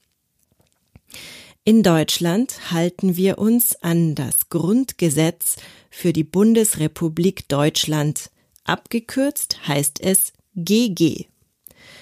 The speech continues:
Das Grundgesetz ist unsere Grundordnung. Hier stehen die rechtlichen und politischen Regeln unseres Landes.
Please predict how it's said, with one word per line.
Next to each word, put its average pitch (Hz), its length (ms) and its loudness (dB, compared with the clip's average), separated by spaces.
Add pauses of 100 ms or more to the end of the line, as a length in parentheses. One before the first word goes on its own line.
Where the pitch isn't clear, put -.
(240)
Das - 420 -4
Grundgesetz 185 1160 0
ist - 320 -2
unsere 196 640 0
Grundordnung. 165 1300 0 (440)
Hier 262 360 0
stehen 170 560 0
die 143 220 -4
rechtlichen 214 920 -2 (120)
und 170 400 -4
politischen 202 840 0
Regeln 170 640 2 (300)
unseres 156 720 0
Landes. 143 760 -4